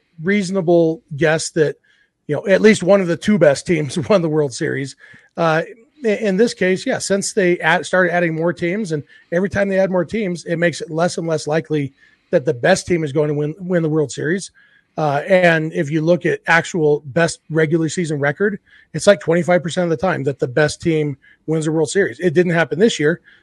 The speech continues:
Astros were the second best, just like they were in twenty seventeen when they won it. But, I mean, you can make a pretty darn good case that this year's Astros team was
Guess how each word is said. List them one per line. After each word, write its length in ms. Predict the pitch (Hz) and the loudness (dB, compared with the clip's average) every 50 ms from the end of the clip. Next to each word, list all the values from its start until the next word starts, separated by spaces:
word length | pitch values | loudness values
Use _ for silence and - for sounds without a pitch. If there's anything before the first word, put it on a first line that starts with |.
| _ _ - | _ _ 0
Astros 340 | 160 165 - - 185 151 | 0 2 2 0 0 2
were 120 | 160 180 175 | 2 2 2
the 60 | 165 | 2
second 320 | - - 220 - - 170 | 2 0 0 0 -2 -4
best, 180 | 123 - - - | -6 -8 -6 -2
just 200 | - 175 - - | 0 0 2 2
like 160 | 175 156 - | 2 0 2
they 100 | 170 160 | 0 0
were 180 | 143 143 151 156 | 0 2 0 0
in 80 | 151 | 0
twenty 200 | - - 156 156 | -2 -4 -4 -4
seventeen 380 | 135 - 175 160 151 165 240 247 | -2 0 -2 -2 0 0 0 0
when 100 | 202 156 | 0 -2
they 120 | 143 139 | -2 -2
won 160 | 139 139 139 143 | -4 -2 -4 -4
it. 120 | 147 - _ _ _ _ _ _ _ _ _ _ _ - | -6 -8 _ _ _ _ _ _ _ _ _ _ _ 6
But, 240 | 185 175 160 - - - | 6 6 6 6 2 0
I 120 | 175 170 | 0 0
mean, 180 | 160 151 151 147 | 0 0 -2 -2
you 80 | 170 - | -2 -2
can 120 | - 165 | -2 -2
make 180 | 160 156 143 156 | -2 -2 -2 -4
a 40 | |
pretty 300 | 131 - - 220 214 196 | -8 -2 2 2 2 4
darn 240 | 165 180 170 170 165 | 4 4 4 4 2
good 200 | 156 165 156 131 | 0 -2 -4 0
case 260 | - 202 202 170 - | 0 2 2 2 0
that 180 | - - 139 135 | -2 -6 -4 -2
this 220 | 165 170 147 - | -2 -2 -2 -2
year's 160 | 175 151 147 156 | -2 -2 0 2
Astros 380 | 151 170 165 - 156 143 - | 0 0 0 -2 -4 -6 -4
team 200 | - 143 143 147 | -6 -8 -6 -4
was 220 | 135 135 127 - | -4 -4 -6 -8